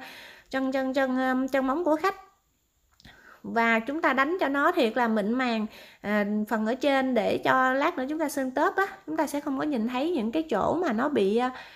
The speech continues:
à, bị, à, bị, à, gọi là sặc rằn ha các bạn ha.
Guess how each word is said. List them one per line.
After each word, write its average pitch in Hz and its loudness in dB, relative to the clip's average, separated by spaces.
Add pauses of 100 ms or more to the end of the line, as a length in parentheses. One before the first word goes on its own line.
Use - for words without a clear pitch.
(240)
à, 254 0
bị, 220 2
à, 254 0 (140)
bị, 226 0
à, 254 0
gọi 220 0
là 233 0
sặc 233 -6
rằn 220 2
ha 269 0
các 320 2
bạn 254 2
ha. 285 2